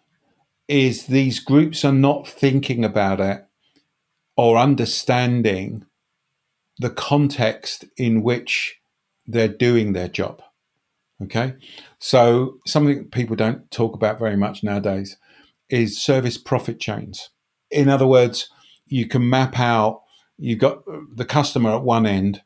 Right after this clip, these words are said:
you've then got the, the, the frontline people, you know, whether it's customer service, sales, whatever it may be, but they're backed up by all these other groups of people, management, H R, I T. But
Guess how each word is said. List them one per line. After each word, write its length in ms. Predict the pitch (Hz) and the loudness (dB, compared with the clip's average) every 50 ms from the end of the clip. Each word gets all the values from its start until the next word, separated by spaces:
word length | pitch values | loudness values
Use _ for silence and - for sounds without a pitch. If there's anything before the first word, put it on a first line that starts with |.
| _ _ _ _ _ _ _ | _ _ _ _ _ _ _
you've 200 | 113 110 110 101 | -2 -2 0 2
then 180 | 113 113 113 | 2 2 2
got 260 | 107 110 110 - - 113 | 2 0 0 -2 -2 -2
the, 300 | 107 104 101 98 98 101 | 0 0 0 0 -2 -4
the, 300 | - 107 104 101 101 98 - | -2 0 0 0 0 -2 -4
the 140 | 107 104 - | -6 -6 -2
frontline 480 | - 123 120 - 110 107 107 101 98 | -2 -2 -2 -2 -4 -4 -2 -2 -2
people, 480 | 110 110 107 101 110 104 98 95 98 - _ | -2 -2 -2 -2 -2 -4 -4 -4 -6 -8 _
you 80 | - 104 | -6 -4
know, 100 | 95 95 | -4 -4
whether 280 | 90 95 101 98 95 98 | -2 -2 -2 -2 -2 -4
it's 100 | 98 - | -6 -8
customer 340 | - 107 95 - - 101 | -8 -8 -8 -8 -8 -10
service, 400 | 98 - 107 104 104 95 95 95 | -8 -4 -4 -2 -2 -2 -4 -6
sales, 380 | - - 101 98 95 95 95 - | -6 -6 -4 -4 -4 -6 -6 -6
whatever 260 | 98 98 101 90 95 | -6 -6 -6 -6 -6
it 80 | 104 - | -8 -6
may 160 | 113 101 98 | -6 -6 -4
be, 300 | 95 107 107 98 95 95 - - - - - _ - - _ _ - | -4 -4 -4 -4 -6 -8 -10 -18 -20 -20 -20 _ -20 -20 _ _ -12
but 340 | 127 110 - 131 139 135 139 | -10 -4 0 0 0 2 2
they're 160 | 131 123 110 | 0 0 0
backed 480 | - - 143 131 131 131 - - - | 0 0 0 0 0 -2 -6 -4 0
up 300 | 139 135 110 95 95 - - - - _ _ _ _ _ _ _ | 0 2 2 0 -4 -10 -16 -20 -20 _ _ _ _ _ _ _
by 760 | 104 101 101 - 127 120 117 117 117 117 113 110 107 107 107 - _ _ _ _ _ | -14 -10 0 2 4 4 6 4 4 4 2 2 0 -2 -4 -10 _ _ _ _ _
all 240 | - 135 123 120 117 | 0 2 2 2 2
these 340 | 101 98 117 113 107 101 107 | 2 0 0 0 0 0 0
other 220 | 113 110 107 104 | 0 0 0 -2
groups 500 | 101 - _ - 117 113 117 113 - - | -4 -6 _ 0 0 0 0 0 -4 -6
of 300 | 113 101 101 - - _ _ - | -8 -8 -8 -10 -16 _ _ -6
people, 380 | - 113 107 101 98 98 92 95 | -4 -4 -4 -4 -6 -8 -6 -6
management, 920 | 95 92 92 98 110 107 104 104 101 98 - 110 104 101 101 101 98 - - | -6 -4 -2 0 0 0 0 0 -2 -2 -2 -2 0 0 0 0 -2 -4 -6
H 280 | 110 104 101 - - - | -8 -8 -6 -6 -4 -2
R, 400 | 104 101 101 101 101 98 98 98 | 0 0 2 2 2 2 2 2
I 200 | 98 98 101 98 | 0 0 -2 -4
T. 440 | 98 - - - 196 - - - - - - - - _ _ _ | -4 -6 -4 -2 -2 -2 -2 -4 -8 -14 -20 -20 -20 _ _ _
But 300 | - 139 151 147 - - | 2 2 2 2 0 -8